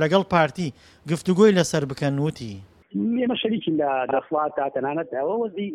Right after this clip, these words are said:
Speaker 2: سلێمانی هەمومانە بین، وەزی سلێمانی چۆنە، بەرەو کوێ چێ، یەکی لە مۆزوعەکانەوەیە.
Speaker 1: یعنی، ئەکرێ بڵێن وەزی سلێمانی و سەرۆک کۆمار و گشتی کراوەتە یەک پاکێج؟
Speaker 2: ئێمە پێمان وایە بە یەک پاکێجە بێ لەسەر ئەو مۆزوعانە قسە بکەین.
Speaker 1: هەرچەندە زیاتر لە دە مانگ بەسەر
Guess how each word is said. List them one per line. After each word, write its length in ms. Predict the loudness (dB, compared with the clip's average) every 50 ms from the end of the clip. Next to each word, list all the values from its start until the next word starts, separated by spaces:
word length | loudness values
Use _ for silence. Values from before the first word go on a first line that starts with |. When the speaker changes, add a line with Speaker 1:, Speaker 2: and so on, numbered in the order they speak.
| -10 -6
Speaker 2:
سلێمانی 420 | -4 -4 -2 0 0 0 0 0 0
هەمومانە 340 | 0 0 -2 -2 -2 -2 -2 -2
بین، 140 | -2 -2 -2 -2
وەزی 180 | -2 -4 -4 -6 _
سلێمانی 340 | -6 -4 -4 -4 -6 -8 -12 -6
چۆنە، 280 | -6 -6 -4 -4 -6 -6 _ _ _ _ _ _ _ _ _ _ _ _ -4
بەرەو 220 | -4 -2 -2 -2 -4
کوێ 160 | -4 -4 -4 -4 -4
چێ، 140 | -4 -6 -6 -6 -12 -20 -20 -20 -20 -20 _ _ -8 -4 -4
یەکی 140 | -4 -4 -4 -4
لە 60 | -2 -2
مۆزوعەکانەوەیە. 680 | -2 -2 -2 -2 -2 -2 -2 -2 -2 -2 -2 -4 -6 -10 _ _ -20 -20 -20 _ _ -4
Speaker 1:
یعنی، 160 | -2 -2 -2 -2
ئەکرێ 200 | -2 -2 -4 -4 -2
بڵێن 220 | -2 -2 -2 -2 -2
وەزی 260 | -4 -4 -4 -6 -6 -6
سلێمانی 360 | -4 -4 -2 0 0 -2 -2 -4
و 80 | -6 -4
سەرۆک 180 | -4 -6 -4 -4
کۆمار 200 | -4 -2 -2 -2 -2
و 80 | -4 -6
گشتی 180 | -8 -8 -10 -6
کراوەتە 320 | -4 -2 -2 -2 -2 -2 -4 -6
یەک 80 | -4 -2 -4
پاکێج؟ 360 | -4 -4 -4 -6 -6 -6 _ -14 _ _ _ _ _ _ _ _ _ _ _ -20 -20 -20 -8 -4
Speaker 2:
ئێمە 240 | -2 -2 0 0 -2 0 -2
پێمان 320 | -2 -2 0 0 0 0 0
وایە 180 | 0 0 0 0 0
بە 40 | 0 -2 -2
یەک 80 | -4 -2 -2
پاکێجە 320 | -2 0 0 -2 0 0 0
بێ 60 | 0 0
لەسەر 180 | 0 -2 -2 -2
ئەو 80 | 0 0 0
مۆزوعانە 340 | 0 0 0 0 0 -2 -4
قسە 140 | -6 -8 -10 -10
بکەین. 220 | -6 -8 -8 -8 -8 -20 _ 0
Speaker 1:
هەرچەندە 400 | 0 0 2 2 2 4 6 4 4 4 4
زیاتر 320 | 4 4 4 4 2 0 2
لە 60 | 2 4 4
دە 60 | 2 2
مانگ 140 | 2 0 2 0 0
بەسەر 200 | 0 0 -2